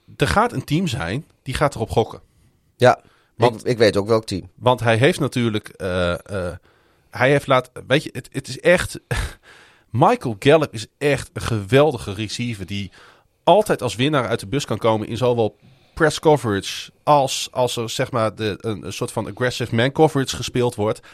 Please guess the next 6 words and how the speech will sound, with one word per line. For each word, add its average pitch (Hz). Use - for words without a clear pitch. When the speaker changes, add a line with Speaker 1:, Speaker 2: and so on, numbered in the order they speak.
Speaker 1:
Hij 113
kan -
allebei. 135
Speaker 2:
Mhm. 107
Speaker 1:
Zeg 135
maar. 80